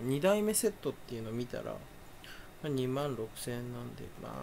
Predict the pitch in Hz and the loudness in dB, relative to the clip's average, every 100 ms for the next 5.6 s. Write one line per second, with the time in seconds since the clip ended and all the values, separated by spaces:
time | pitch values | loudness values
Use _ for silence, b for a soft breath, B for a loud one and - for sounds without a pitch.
0 | - - - - - - - - - - | -6 -6 -8 -10 -12 -14 -14 -14 -14 -14
1 | - B B B B B B - 160 185 | -14 B B B B B B -8 0 2
2 | - 123 147 - - 127 135 - 110 117 | 2 2 2 0 -2 -2 -2 -6 -2 -2
3 | 120 110 113 120 123 127 - 120 - 123 | -2 -4 -4 -2 0 -2 -4 -8 -8 -4
4 | 120 120 120 120 139 139 120 110 - 147 | -2 -2 -4 -2 0 2 0 -2 -2 0
5 | 143 143 139 135 135 | 0 -2 -2 -4 -4